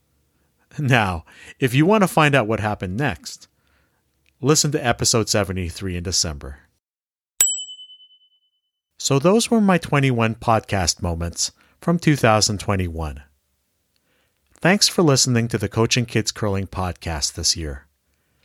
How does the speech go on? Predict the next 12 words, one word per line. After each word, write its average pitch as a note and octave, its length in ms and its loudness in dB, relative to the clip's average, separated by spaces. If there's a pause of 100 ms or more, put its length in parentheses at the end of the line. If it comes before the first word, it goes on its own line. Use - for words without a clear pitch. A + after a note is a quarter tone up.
(580)
I C#3 80 2
have C3+ 160 4
more B2+ 240 2
topics C#3 680 -2 (320)
and G#2+ 120 -2
more G2 220 2
guests - 600 -2 (400)
planned B2 280 2
for A2 140 -4
two C3+ 220 -2
thousand G#2+ 400 0
twenty-two. F2+ 680 -4